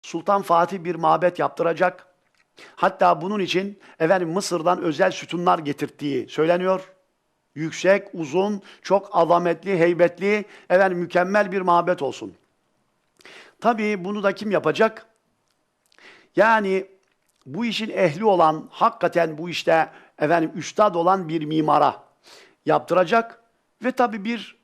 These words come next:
Rum mimar bu işe talip oldu. Araştırdı, baktı işinin de ehli. Peki, bu işi ona verdi. Yani üstün mimari özelliklere sahip olan,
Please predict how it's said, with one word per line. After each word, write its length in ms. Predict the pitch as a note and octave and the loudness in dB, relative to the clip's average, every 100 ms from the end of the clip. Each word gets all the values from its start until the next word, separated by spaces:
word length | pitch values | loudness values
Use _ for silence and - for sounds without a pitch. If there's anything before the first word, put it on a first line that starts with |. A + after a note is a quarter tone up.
| _ | _
Rum 320 | B2+ D3 B3 A3 | -6 0 0 0
mimar 440 | G3 G3 G3+ F#3+ | -4 0 2 2
bu 100 | F#3+ | -2
işe 160 | F3+ A3+ | -4 0
talip 420 | F#3 F#3 G3+ D#3+ | 2 2 2 -2
oldu. 500 | C3+ B2+ F3+ G3+ - _ _ _ _ _ _ _ _ _ _ _ _ _ _ _ _ | -2 0 -2 -2 -10 _ _ _ _ _ _ _ _ _ _ _ _ _ _ _ _
Araştırdı, 600 | A3+ B3+ A#3 F#3+ F3+ G3+ | 0 0 -2 -6 -8 0
baktı 260 | A3 G3+ G#3 | 0 0 -4
işinin 300 | - G3+ G3 | -8 -4 -2
de 80 | F#3+ | 2
ehli. 460 | G3+ D3+ D#3+ E3 _ _ _ _ _ _ _ _ _ _ | 2 0 -4 -6 _ _ _ _ _ _ _ _ _ _
Peki, 460 | D#3+ F3+ C#3+ E3 - _ _ _ _ - - - | 2 2 0 -4 -6 _ _ _ _ -20 -20 -8
bu 120 | A#3 | -4
işi 200 | G#3+ A3 | -2 0
ona 240 | G#3 G#3+ | 2 2
verdi. 320 | E3+ A#2+ G2+ - _ _ _ _ _ _ - - | 2 -2 -6 -20 _ _ _ _ _ _ -20 -2
Yani 500 | F3+ A#3+ G3+ F#3 F#3 - - | 2 2 2 0 -2 -10 -10
üstün 320 | F#3 - A3+ | -10 -8 -6
mimari 540 | G3+ G3 G3 F#3+ G3 F#3 | -4 -2 2 4 4 0
özelliklere 640 | D3 F3 E3+ E3+ F3 F#3+ | 2 2 0 0 2 2
sahip 400 | F3 E3 D#3 E3 | 4 2 2 2
olan, 360 | D#3 F3 A3 | 2 2 0